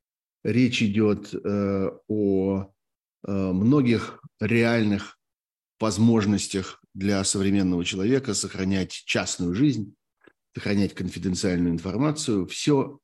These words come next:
это, э, у него, э, государство готово и способно теперь отобрать, просто решив, что этот человек ему, государству, нужен, и просто поставив галочку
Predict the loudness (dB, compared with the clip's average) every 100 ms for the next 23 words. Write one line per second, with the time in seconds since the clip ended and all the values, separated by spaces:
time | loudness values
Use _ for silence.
0 | _ 0 0 0 -4 -4 -16 _ _ _
1 | _ _ _ _ -4 -2 0 0 2 4
2 | 4 2 0 2 0 -4 -10 _ -6 -6
3 | -4 -4 -2 -2 -2 -4 -6 -6 _ _
4 | -2 -2 0 2 4 2 2 0 0 0
5 | -2 2 0 2 -2 -4 -8 -2 0 -2
6 | -10 _ _ _ _ _ _ -6 -4 0
7 | 0 -2 0 0 2 2 4 2 2 0
8 | -2 -10 -4 -4 -2 -4 -6 -8 -4 0
9 | 2 0 -2 0 2 2 2 -2 -6 -6
10 | -6 -6 -6 -2 0 0 -2 -4 _ _
11 | -20 -20 _ _ 0 0 0 0 0 0
12 | 2 4 2 2 2 2 0 -4 -6 -8